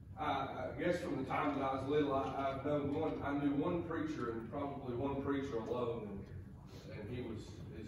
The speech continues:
good to me as, as anybody I've ever met, and still to this day, I still love him, still think of him as a, as a great mentor, a great father figure, and a great,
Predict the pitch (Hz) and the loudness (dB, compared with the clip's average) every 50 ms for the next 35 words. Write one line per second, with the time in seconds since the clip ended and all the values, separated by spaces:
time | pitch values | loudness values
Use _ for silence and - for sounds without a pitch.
0 | - - 139 139 139 - - - 113 120 127 139 139 135 131 - 104 95 92 - | -6 -2 0 0 0 0 -2 -4 -4 -2 0 0 0 0 0 -2 -2 -4 -6 -6
1 | - - - - - - - - - - - - - - - - - - - - | -8 -10 -10 -12 -12 -12 -12 -12 -12 -12 -12 -12 -12 -12 -12 -12 -10 -8 -6 -2
2 | - 165 170 156 143 151 147 147 147 139 135 135 147 151 - 143 135 139 151 160 | 0 2 2 2 4 4 4 4 6 4 4 4 4 4 4 4 4 4 4 6
3 | 165 170 165 - - - 160 160 160 151 139 139 139 143 143 147 143 - 139 143 | 6 6 4 4 2 0 0 2 2 2 2 2 2 2 2 0 -2 0 2 4
4 | 156 156 151 143 - - - 143 139 135 135 139 143 151 147 143 139 135 127 - | 4 6 4 4 2 0 -2 -2 -2 0 0 2 2 4 4 4 2 0 0 -2
5 | - - - 123 - 135 135 135 147 135 - 117 120 120 120 117 117 113 110 107 | -2 -2 -2 -2 -2 -2 -2 -2 -2 -2 -2 -2 -2 0 0 0 -2 -2 -4 -4
6 | - - - - - - - - - - - - - - - - - - - 113 | -4 -6 -6 -10 -10 -10 -8 -8 -8 -8 -10 -10 -10 -12 -10 -10 -10 -8 -8 -4
7 | - 139 151 151 143 131 131 139 143 - - - 139 135 135 131 - - 131 135 | 0 4 4 4 4 2 2 2 2 2 0 0 0 2 2 2 2 0 -2 0
8 | 139 143 143 143 135 - - - 135 135 139 139 139 139 - - 139 139 131 135 | 0 0 0 0 0 -2 -2 -2 0 0 2 2 0 -2 -2 -4 -4 -4 -4 -4
9 | 123 131 127 120 - - - - - 135 135 131 135 | -4 -6 -6 -6 -6 -6 -6 -6 -4 -2 -2 -2 -2